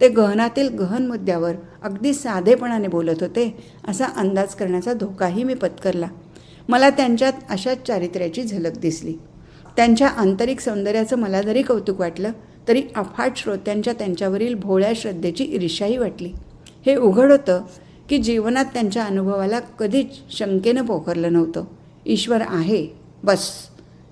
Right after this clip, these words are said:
इथेच सगळं संपतं. हे जग म्हणजे एखाद्या जंगलासारख्या लढ्याचं उग्र दृश्य भासू लागतं, जेव्हा ईश्वर शून्यावकाशात एक छाया मात्र बनून जातो आणि ज्याला पृथ्वी म्हटलं जातं, अशा ब्रह्मांडाच्या या तुकड्यावरील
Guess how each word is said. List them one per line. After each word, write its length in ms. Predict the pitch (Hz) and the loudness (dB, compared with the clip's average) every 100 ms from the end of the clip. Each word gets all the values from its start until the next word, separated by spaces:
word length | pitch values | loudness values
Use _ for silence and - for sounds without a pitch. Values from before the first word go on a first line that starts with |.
| - - - | -20 -10 -4
इथेच 360 | 277 214 196 | 4 4 4
सगळं 240 | - 170 160 | 2 0 0
संपतं. 380 | - 151 139 156 - - - | 0 -2 -2 -6 -12 -20 0
हे 100 | 277 | 2
जग 240 | 233 247 262 | 6 8 8
म्हणजे 280 | 269 262 269 | 6 6 8
एखाद्या 400 | 247 220 220 240 | 6 4 2 2
जंगलासारख्या 680 | 226 180 190 196 220 208 247 | 4 2 0 0 -4 -2 0
लढ्याचं 500 | 214 190 196 202 262 | 2 2 2 2 2
उग्र 280 | 254 226 269 | 2 2 2
दृश्य 380 | 247 180 160 254 | 2 0 0 0
भासू 280 | 240 196 190 | 2 0 -4
लागतं, 360 | 175 - - 233 - - - - - 208 | -4 -6 -10 -10 -12 -20 -20 -20 -6 2
जेव्हा 220 | 226 247 - | 4 2 0
ईश्वर 440 | 240 - 262 190 185 - - | -2 2 2 2 0 -10 -4
शून्यावकाशात 920 | 240 214 226 262 262 226 185 185 175 - - | 0 2 2 0 0 0 -2 -4 -8 -8 -6
एक 220 | 220 - | -6 -6
छाया 260 | 196 185 185 | -6 -4 -2
मात्र 280 | 226 214 208 | -2 -2 -2
बनून 340 | 190 185 185 | -2 0 0
जातो 400 | 190 185 247 240 - - - - | 0 -2 -6 -6 -14 -20 -16 -2
आणि 180 | 214 226 | 2 6
ज्याला 240 | 226 240 | 6 4
पृथ्वी 420 | 233 220 214 285 | 2 0 0 2
म्हटलं 320 | 285 247 196 | 4 2 0
जातं, 400 | 185 180 165 175 180 - - | -2 -2 -4 -6 -8 -10 -6
अशा 200 | 196 247 | -2 -2
ब्रह्मांडाच्या 760 | 202 202 190 208 240 220 214 | 0 0 0 0 0 -2 0
या 140 | 220 226 | 0 0
तुकड्यावरील 720 | 226 214 190 196 190 196 | -2 -4 0 0 2 0